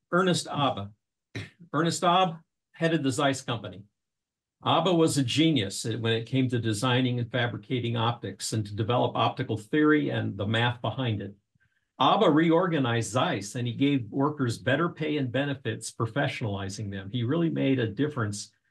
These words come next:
in the Zeiss company. And Bob invented the first color-free microscope lens in eighteen sixty-eight.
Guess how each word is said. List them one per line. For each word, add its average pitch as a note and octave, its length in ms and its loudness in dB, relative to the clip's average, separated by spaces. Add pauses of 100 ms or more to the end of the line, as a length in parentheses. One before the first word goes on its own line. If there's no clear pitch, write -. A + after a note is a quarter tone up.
(180)
in A2+ 120 -2
the A2 60 -2
Zeiss A2 320 0
company. G#2 460 -4 (800)
And A#2 400 2 (260)
Bob C3 180 4
invented D#3 460 2
the C#3 160 -2
first D#3+ 320 -2
color-free E3 600 -4
microscope C#3 680 -2
lens G#2 360 -6
in A2+ 80 -4
eighteen C3 360 0
sixty-eight. B2 760 -4